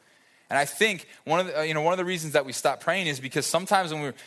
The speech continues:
praying or we're asking God to show up in so many ways, it feels like we meet, like, different types of resistance, like, different types of things happen. And it kinda holds us back from getting what we want and getting what we want from God. And so I just explained some of you guys, I think, some of the ways we meet resistance.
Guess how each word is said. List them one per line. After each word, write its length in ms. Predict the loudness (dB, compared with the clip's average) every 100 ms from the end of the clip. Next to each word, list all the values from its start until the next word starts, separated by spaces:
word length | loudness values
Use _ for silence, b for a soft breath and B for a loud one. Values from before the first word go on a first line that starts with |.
| B 0
praying 360 | 2 4 2
or 60 | 2
we're 100 | 2
asking 360 | 2 0 0
God 180 | 2 2
to 80 | 0
show 220 | 0 2
up 120 | 2
in 60 | 0
so 140 | -6 -2
many 180 | -2
ways, 360 | 2 2 2 -2
it 80 | -4
feels 280 | 0 2 4
like 220 | 2 0
we 140 | -6
meet, 200 | -6 -2
like, 200 | -2 0
different 260 | -4 -8 -2
types 240 | -2 -2
of 140 | -6 -6
resistance, 680 | -4 -2 -2 -4 -10 -8
like, 180 | -8 -6
different 300 | -4 -4 -6 B B B
types 240 | 2 2
of 100 | -4
things 360 | -4 -2 -2 -2
happen. 500 | 0 0 0 -6 -10 -16 b b b b
And 120 | -2
it 120 | 0
kinda 260 | 2 2 4
holds 300 | 2 0 -2
us 100 | 0
back 360 | 2 2 0 -6
from 120 | -2
getting 260 | 0 0
what 140 | -2 -4
we 100 | -2
want 320 | 0 0 -2
and 120 | -4
getting 220 | -2 -2
what 120 | -4 -6
we 100 | -4
want 220 | -4 -6
from 200 | -10 -6
God. 340 | -4 -4 -8 _ b b b b b
And 120 | 2
so 80 | 4
I 40 |
just 200 | 4 0
explained 340 | -4 -2 -2 0
some 140 | -2
of 40 | 2
you 120 | 4
guys, 320 | 6 4 0
I 100 | -2
think, 200 | -2 -2
some 180 | -2 0
of 40 |
the 80 | 0
ways 220 | 0 -2
we 80 | -4
meet 220 | -4 -4
resistance. 640 | -4 -2 -2 -2 -6 -6